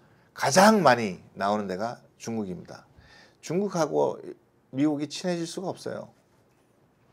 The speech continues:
지금 오른쪽에 있는 저 도표를 보시면은 미국이 그린하우스 그 기후변화 때문에 최근 이십 년 동안 경제적 손실이 한 번 올 때 너무 크게 오는 거예요.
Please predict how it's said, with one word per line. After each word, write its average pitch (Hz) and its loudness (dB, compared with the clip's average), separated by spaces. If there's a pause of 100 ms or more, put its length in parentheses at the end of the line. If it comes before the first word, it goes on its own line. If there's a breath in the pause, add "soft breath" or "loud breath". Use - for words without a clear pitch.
(320 loud breath)
지금 135 2
오른쪽에 180 6
있는 151 0
저 123 -4
도표를 135 -2
보시면은 104 -4
미국이 117 -2
그린하우스 135 -2 (440 soft breath)
그 107 -2
기후변화 139 2
때문에 117 -4 (520 soft breath)
최근 139 0 (640 soft breath)
이십 131 -6
년 151 -4
동안 127 0
경제적 135 -2
손실이 117 -6 (400 soft breath)
한 160 -4
번 170 2
올 160 -2
때 160 -2
너무 160 4
크게 196 -2
오는 123 0
거예요. 85 -8